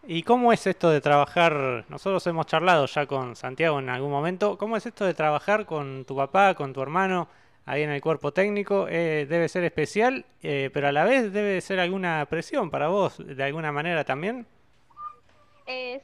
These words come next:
Speaker 2: sí, es lindo, es lindo compartir, porque me crié en ese ámbito,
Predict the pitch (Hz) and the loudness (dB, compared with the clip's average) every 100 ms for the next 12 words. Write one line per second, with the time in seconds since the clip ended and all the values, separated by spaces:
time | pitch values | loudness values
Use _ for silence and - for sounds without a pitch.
0 | - 480 392 285 254 - 349 339 311 254 | -10 -10 -8 -10 -12 -10 -10 -8 -10 -8
1 | 240 247 262 233 220 220 214 208 240 226 | -8 -8 -10 -8 -8 -8 -8 -10 -10 -14
2 | 202 - 208 196 196 196 196 202 208 226 | -16 -16 -16 -14 -12 -12 -12 -14 -12 -10
3 | 226 220 226 226 233 226 | -10 -10 -8 -8 -10 -10